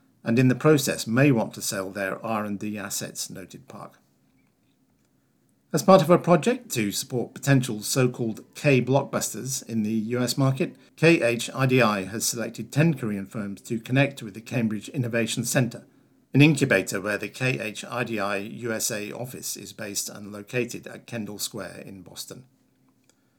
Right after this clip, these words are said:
Under the initiative, the K H I D I will support office rental fees for the selected Korean firms for up to three years.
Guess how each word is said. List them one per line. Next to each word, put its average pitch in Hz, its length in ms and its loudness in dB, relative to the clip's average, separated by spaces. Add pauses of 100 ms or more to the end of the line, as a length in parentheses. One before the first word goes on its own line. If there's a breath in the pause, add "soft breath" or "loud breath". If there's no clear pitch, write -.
(520)
Under 147 240 8
the 151 140 8
initiative, 151 480 4
the - 100 -4
K 107 240 2
H 104 200 0
I 123 160 0
D 117 140 4
I 90 220 2
will 98 180 -6
support 107 460 -8
office 123 280 -2
rental 135 300 6
fees 90 320 -8
for 101 240 -6
the 95 140 -6
selected - 520 0
Korean 117 300 0
firms 90 380 -4
for 104 100 -6
up - 140 -6
to - 60 -18
three 110 200 -2
years. 98 400 -6